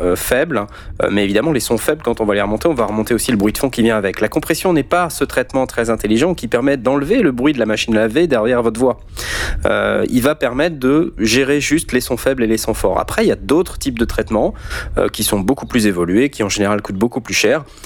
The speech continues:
qui permettent de faire ce qu'on vient de dire, retirer le bruit de la machine à laver derrière votre voix. Mais c'est pas le cas de la compression. Et il faut bien distinguer la compression de ce qu'on appelle la normalisation. Dans certains logiciels,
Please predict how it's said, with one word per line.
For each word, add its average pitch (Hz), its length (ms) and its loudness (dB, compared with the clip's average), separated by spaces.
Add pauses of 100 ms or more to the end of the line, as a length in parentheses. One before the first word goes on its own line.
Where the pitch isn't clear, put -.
(120)
qui - 100 -4
permettent 185 360 0
de 139 100 0
faire 151 240 -2
ce - 80 -10
qu'on 127 100 -2
vient 117 180 2
de 113 60 0
dire, 104 240 0
retirer 104 420 0
le 107 80 2
bruit 107 160 2
de 110 80 0
la 104 60 2
machine 104 300 0
à 98 40 2
laver 101 240 2
derrière 104 240 2
votre 98 200 -2
voix. 87 160 0 (400)
Mais 113 60 2
c'est - 140 0
pas 170 380 -2
le 127 140 2
cas 147 160 2
de 139 80 -4
la 120 80 0
compression. 113 540 -2
Et - 40 6
il 131 100 4
faut 180 160 4
bien 165 380 0
distinguer 175 480 0
la 127 80 2
compression 170 640 0 (380)
de 123 80 2
ce 123 60 -2
qu'on 135 140 2
appelle 165 280 2
la 120 120 2
normalisation. 131 1000 2
Dans 110 100 2
certains 185 320 0
logiciels, 160 600 2